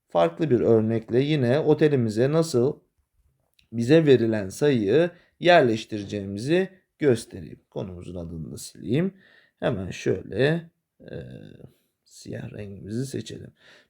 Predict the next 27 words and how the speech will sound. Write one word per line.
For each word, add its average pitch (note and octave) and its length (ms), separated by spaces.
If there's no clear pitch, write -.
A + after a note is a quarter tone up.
Bize A3 240
yine, A3 500
e, F3+ 520
kalem G#3 420
verdiğini F3+ 440
düşünelim. A2 420
Ben D#3 220
bağlama E3 400
yaptığımız F#3+ 540
için, E3 340
e, D3 400
kalem E3+ 420
benim E3 220
için F3+ 460
daha D#3+ 160
mantıklı D3+ 500
oluyor A2 240
seçerken. G#2+ 600
Bu C#4 80
sefer E3 420
de C4 240
on D4+ 280
yedi B3 360
tane C#3 580
kalem C#3+ 380
verdiğini A2 640
düşünelim. A2 600